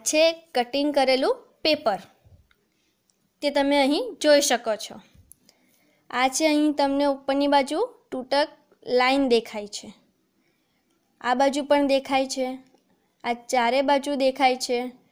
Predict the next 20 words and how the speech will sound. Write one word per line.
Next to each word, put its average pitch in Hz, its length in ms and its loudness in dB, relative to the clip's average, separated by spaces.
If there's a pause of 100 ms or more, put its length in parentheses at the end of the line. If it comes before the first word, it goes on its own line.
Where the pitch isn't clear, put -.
(380)
તો - 180 -20
આ 262 140 0
જે 294 180 0 (180)
તૂટક 277 380 -2
લાઈન 262 280 2
દેખાય 311 460 0 (200)
તે 285 120 -2
જગ્યાથી 285 540 0
આપણે 254 280 0 (420)
વાળી 285 260 2
શકાય, 226 500 -4 (840)
એવું 294 340 0
કહેવા 254 300 2
માંગે 208 340 -8
છે 214 180 -16 (240)
કે 285 120 -4
આપણે 262 300 2
અહીંથી 285 520 2 (180)
વાળી 254 380 0
શકાય. 226 400 -6